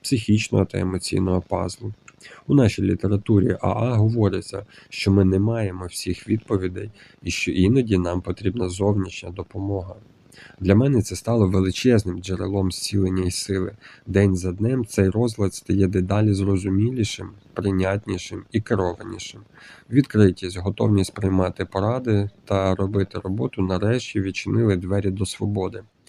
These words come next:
Якщо ми продовжуємо робити крок за кроком у обіймах в нашої вищої сили, ми знайдемо спокій, світло та зрозуміємо, що ми не самі і що з нами все може бути в порядку день за днем.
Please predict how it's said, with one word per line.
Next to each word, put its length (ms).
Якщо 280
ми 120
продовжуємо 720
робити 400
крок 320
за 160
кроком 540
у 100
обіймах 540
в 100
нашої 460
вищої 500
сили, 440
ми 120
знайдемо 500
спокій, 600
світло 720
та 140
зрозуміємо, 800
що 360
ми 220
не 160
самі 640
і 80
що 200
з 60
нами 400
все 200
може 300
бути 260
в 60
порядку 520
день 240
за 140
днем. 360